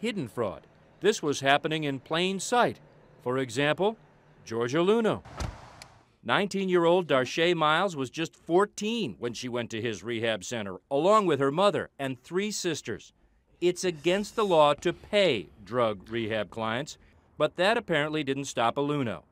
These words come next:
Miles said he paid her and other clients five dollars each time they signed in for group counseling, all so he could then charge Medi-Cal between twenty-eight and sixty-one dollars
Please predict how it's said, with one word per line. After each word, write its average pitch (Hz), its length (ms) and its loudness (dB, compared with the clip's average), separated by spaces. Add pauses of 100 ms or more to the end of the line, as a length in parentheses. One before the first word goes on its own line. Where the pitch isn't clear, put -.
(380)
Miles 147 380 2
said 160 360 2 (120)
he 175 180 -4
paid 175 300 0
her 165 300 2
and 143 120 2
other 160 200 2
clients 113 440 -4 (320)
five 190 380 4
dollars 139 500 2
each 180 220 -6
time 165 300 -2
they 170 160 0
signed 175 400 -2
in 147 200 0
for 160 140 -8
group 147 320 -6
counseling, 175 500 -2 (540)
all 175 300 4
so 170 180 -2
he 196 220 -2
could 139 220 -4
then 107 200 -2
charge 135 440 0
Medi-Cal 110 600 -2 (300)
between 147 360 -6
twenty-eight 165 600 0 (260)
and 160 220 -2
sixty-one 190 880 -4
dollars 110 440 -4